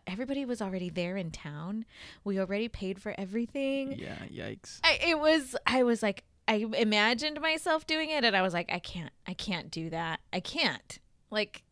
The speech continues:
Speaker 1: I just felt like there was too much pressure. In retrospect, it probably would have <laughs> saved both of us a lot of time. <laughs>
Speaker 2: I mean, I definitely don't think the message would have done anything to his
Speaker 1: Uh,
Speaker 2: stubborn mind,
Speaker 1: no.
Speaker 2: but
Speaker 1: No, but I think it was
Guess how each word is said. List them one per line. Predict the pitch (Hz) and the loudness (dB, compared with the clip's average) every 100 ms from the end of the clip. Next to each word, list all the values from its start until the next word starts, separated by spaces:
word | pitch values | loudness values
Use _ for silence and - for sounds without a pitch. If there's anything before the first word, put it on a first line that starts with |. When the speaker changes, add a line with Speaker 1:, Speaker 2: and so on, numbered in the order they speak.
| _ _ _ _ - | _ _ _ _ 0
Speaker 1:
I | 214 | 2
just | 202 220 - | 2 -4 0
felt | 233 | 2
like | 196 208 | 2 2
there | 214 | 0
was | - | 0
too | 226 | -4
much | 190 - | -4 -6
pressure. | - 160 - - 220 - | -6 -4 -4 -8 -8 -6
In | 190 | 0
retrospect, | 247 - 269 208 - 170 185 | 0 0 0 -2 0 -2 -2
it | - | 0
probably | 247 277 311 | 4 6 6
would | 339 | 6
have | 440 | 4
<laughs> | - 480 | 4 8
saved | - 480 - - - | 12 12 10 0 4
both | 320 415 359 | 4 6 4
of | 262 | 4
us | 226 - | 4 2
a | 294 | -2
lot | 233 - 302 | 0 0 -4
of | 214 - - - | -6 -16 -18 -10
time. | - - 311 349 330 339 | -8 -2 2 4 4 2
<laughs> | 403 - - - - - - - - - - - - - - - | -2 -8 -20 -20 -20 -20 -20 -20 -16 -12 -12 -8 -10 -8 -10 -2
Speaker 2:
I | 147 | 2
mean, | 143 143 131 | 4 4 2
I | 135 | 2
definitely | 127 123 113 110 | 2 0 -2 -4
don't | 95 104 | -4 -6
think | - - | -10 -8
the | 92 85 - | -8 -8 -8
message | 82 - - 165 | -10 -8 -8 -6
would | 80 | -6
have | 67 - - - | -8 -12 -16 -10
done | - 73 - | -8 -8 -6
anything | 117 110 - 87 - | -6 -6 -8 -8 -4
to | |
his | - - | -2 -2
Speaker 1:
Uh, | 392 | -2
Speaker 2:
stubborn | - - - | -2 -2 -2
mind, | 440 | 2
Speaker 1:
no. | 294 208 - | 4 4 0
Speaker 2:
but | - - - - - 226 | -4 -8 -12 -18 -16 -4
Speaker 1:
No, | 226 226 226 220 | 4 6 6 4
but | 214 226 | 2 0
I | 240 | -2
think | 277 262 269 | -4 -8 -6
it | 254 | -4
was | 233 240 | -2 -4